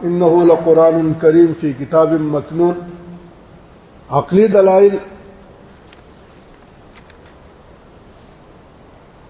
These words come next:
الله رب العزت وی، «نحن خلقناکم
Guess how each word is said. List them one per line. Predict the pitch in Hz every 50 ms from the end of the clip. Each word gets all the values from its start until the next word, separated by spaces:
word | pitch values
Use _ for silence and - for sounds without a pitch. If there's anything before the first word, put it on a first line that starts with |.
| - - - - - - _ -
الله | 156 165 175 180
رب | 185 196 175 175
العزت | 190 185 190 170 196 190 - -
وی، | 196 185
«نحن | 175 180 190 175 165 185 190
خلقناکم | - - 185 185 190 185 185 185 190 190 185 180 185 - 180